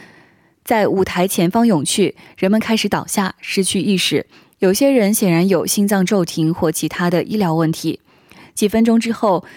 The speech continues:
此混乱被宣布为大规模的伤亡事件。音乐节原定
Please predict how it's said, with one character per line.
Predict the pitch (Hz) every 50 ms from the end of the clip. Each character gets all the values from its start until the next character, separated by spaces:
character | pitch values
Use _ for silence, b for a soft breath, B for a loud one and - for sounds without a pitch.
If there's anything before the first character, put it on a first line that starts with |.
| B B B
此 | - 214 196
混 | - 247 240
乱 | 247 240 226 220
被 | 220 214 196 190
宣 | 196 - 208 214 214
布 | 220 196
为 | 175 165 156 165
大 | 175 - 214 190
规 | 180 - 202 202
模 | 202 196 165 160
的 | 160 185 185 - -
伤 | - - - 208 202
亡 | 190 160 160
事 | 165 - 185 175
件。 | - - 170 151 - _ B B B B B B B B B B B B B B B
音 | - 311
乐 | 311 311
节 | 277 - 226 214 220
原 | 226 208 185 196
定 | 208 247 240 214